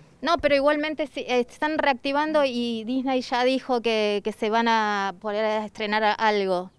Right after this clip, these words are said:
De hecho, habían algunos estrenos para invierno y ahora creo que algo van a estrenar si se llegara a abrir los cines, porque esto va a ser a nivel mundial la reapertura. De hecho, ya están haciendo algunas reaperturas en, en Europa y en otras salas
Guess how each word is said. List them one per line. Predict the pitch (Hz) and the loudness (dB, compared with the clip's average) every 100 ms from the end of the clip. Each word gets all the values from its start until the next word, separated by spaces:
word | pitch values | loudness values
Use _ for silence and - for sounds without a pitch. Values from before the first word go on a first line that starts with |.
| _ - | _ -20
De | - 202 214 | -12 -4 -4
hecho, | 214 | -4
habían | 233 220 233 226 | -4 -4 -4 -6
algunos | 214 226 233 | -6 -8 -10
estrenos | 208 214 214 | -12 -8 -8
para | - 196 180 | -4 -2 -2
invierno | 185 190 240 247 247 247 | -2 0 2 2 0 -4
y | 233 208 196 185 | -4 -6 -6 -4
ahora | 185 202 214 | -2 0 0
creo | 202 208 190 | 0 -4 -2
que | 190 | 0
algo | 196 202 190 185 | 0 0 0 0
van | 190 | 0
a | 190 | -2
estrenar | - 185 185 208 196 185 | -6 -6 -2 0 0 -2
si | - 180 | -6 -10
se | 185 202 190 | -10 -10 -10
llegara | - 233 208 196 | -4 -2 -2 -2
a | - 190 | -2 -2
abrir | 180 202 | 0 0
los | 190 180 | 0 -2
cines, | 285 214 | -4 -4
porque | - - | -6 -14
esto | - 185 | -12 -8
va | 175 | -8
a | |
ser | - 202 - - - - - | -4 -6 -6 -20 -20 -20 -8
a | 190 | -4
nivel | 180 180 196 | -2 2 2
mundial | 196 180 196 262 | 2 0 2 2
la | 208 | 4
reapertura. | 185 175 185 185 175 | 2 0 -4 -6 -4
De | 202 | -2
hecho, | 220 | -2
ya | 247 247 | -4 -6
están | - 262 | -2 -2
haciendo | 233 - 254 240 226 233 | -2 0 2 2 2 0
algunas | 202 208 214 | -2 -4 -6
reaperturas | 214 185 196 196 214 220 220 | -6 -4 -4 -2 0 0 -4
en, | 190 180 - | -10 -12 -12
en | 170 | -8
Europa | 170 180 190 214 202 196 180 | -6 0 4 4 2 0 0
y | 175 175 170 | -2 -6 -8
en | 175 | -10
otras | 180 180 | -10 -12
salas | - 208 175 175 | -2 -2 -2 -8